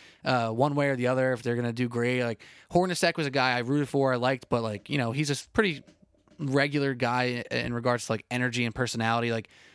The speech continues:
not very lovable or hateable. Fizz was a lovable guy. You wanted him to do well. But sometimes in the N B A, Duff, life comes at you fast.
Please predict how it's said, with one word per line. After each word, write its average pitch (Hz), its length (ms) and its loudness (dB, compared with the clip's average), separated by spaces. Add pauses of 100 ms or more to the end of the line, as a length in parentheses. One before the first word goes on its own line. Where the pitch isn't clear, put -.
(120)
not 180 180 2
very 170 160 2
lovable 135 460 2
or 135 200 2
hateable. 143 460 0 (240)
Fizz 208 260 2
was 202 120 0
a 170 60 2
lovable 131 500 0
guy. 101 420 -4
You 131 160 -2
wanted 165 380 2
him 156 140 0
to 135 60 -2
do 127 200 0
well. 113 360 -2 (360)
But 147 100 0
sometimes 165 540 2
in 151 40 0
the 147 120 2
N 147 80 0
B 143 100 2
A, 147 120 2
Duff, 123 420 -4 (180)
life 131 220 0
comes 139 180 -2
at 135 100 0
you 127 60 -4
fast. 123 500 -4